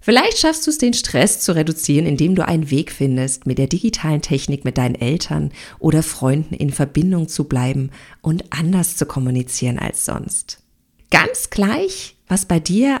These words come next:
aktuell gerade Stress verursacht. Mach es dir am Morgen zur Gewohnheit, dir zu überlegen,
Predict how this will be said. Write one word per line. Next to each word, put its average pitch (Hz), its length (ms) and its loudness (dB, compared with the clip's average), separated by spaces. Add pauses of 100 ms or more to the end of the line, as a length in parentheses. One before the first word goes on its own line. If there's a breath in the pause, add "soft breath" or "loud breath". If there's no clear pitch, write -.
aktuell 190 400 -4
gerade 139 380 -4
Stress - 400 -2
verursacht. - 760 -8 (500 loud breath)
Mach 214 340 4
es 440 140 2
dir 349 200 2
am 240 200 6
Morgen 233 500 2
zur 262 220 0
Gewohnheit, 247 760 2
dir 196 120 2
zu - 140 -4
überlegen, 139 600 0